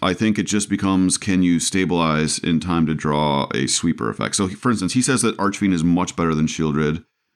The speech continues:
against Boros Convoke. I'm not going to spoil the arguments that he makes there, but I don't agree with his analysis. And one of the things you can do is just play Sheoldred and then just draw a bunch of cards. And, you know, you can gain six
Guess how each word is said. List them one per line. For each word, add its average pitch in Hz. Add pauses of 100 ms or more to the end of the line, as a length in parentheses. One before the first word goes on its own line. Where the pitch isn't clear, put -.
(200)
against 85
Boros 85
Convoke. 101
I'm 90
not 92
going 90
to 85
spoil 95
the 87
arguments 92
that 95
he 90
makes 87
there, 110
but 87
I 92
don't 92
agree 87
with 82
his 82
analysis. 76 (1200)
And 95
one 110
of 127
the 110
things 113
you 117
can 92
do 131
is 120
just -
play 110
Sheoldred 104
and 98
then 98
just 90
draw 92
a 98
bunch 98
of 80
cards. 98 (240)
And, 82
you 80
know, 73
you 80
can 85
gain 85
six -